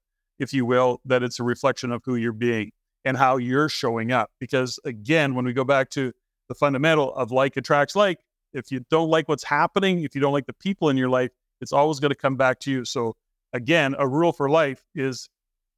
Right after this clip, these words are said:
evaluate your life and say, "What parts of it are awesome? What parts of it that I'm not so awesome? And where am I responsible for that? How could I do things different? How could I show up differently, perhaps?"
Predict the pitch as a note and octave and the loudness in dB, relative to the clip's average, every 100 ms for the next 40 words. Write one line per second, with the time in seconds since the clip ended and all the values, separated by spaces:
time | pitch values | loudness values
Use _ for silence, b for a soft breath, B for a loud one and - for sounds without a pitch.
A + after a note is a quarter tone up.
0 | _ _ C#3+ A2+ D3 G#3 G#3 F#3 E3+ D3+ | _ _ -8 0 4 4 2 2 0 -2
1 | A#2+ A#2+ D3+ C3 A2+ - _ _ - C3 | -4 0 2 2 -2 -10 _ _ -8 -6
2 | - C#3+ C#3 C3 - _ _ - E3 - | 0 2 2 -2 -10 _ _ -4 -4 0
3 | - G#3+ - E3+ D#3 C3 A#2+ - F#3 F3 | 0 0 0 -2 0 0 0 0 0 0
4 | C#3+ C3+ E3+ _ _ _ _ - D#3+ _ | -2 -2 -4 _ _ _ _ -6 -6 _
5 | - D#3+ D#3 D#3 D3 D3+ - _ - C3+ | 0 0 2 0 2 0 -2 _ -4 -2
6 | C#3+ - D3 F3 G#3 - F#3+ G3 G3 - | -2 -2 0 0 -2 -4 0 2 2 0
7 | D#3 D3 C#3+ E3 F3 D#3+ C#3+ - - D#3 | -2 0 0 2 2 2 0 -2 0 0
8 | C#3+ C#3 C3+ B2+ A#2+ A2+ - _ - D#3 | 0 -6 -6 -2 -2 -2 -6 _ 0 0
9 | - C#3+ C#3 B2+ C3 C#3+ - C#3 A2+ C3+ | 2 2 0 -2 -4 -4 -2 -2 -2 -2
10 | - G#2+ - C3+ - C3+ B2+ - C3 C3+ | -2 -4 0 0 0 -2 -2 -2 0 0
11 | C3+ - B2 B2+ B2 A#2 A#2 A2+ G#2+ | -2 -6 -8 -8 -10 -6 -2 0 -2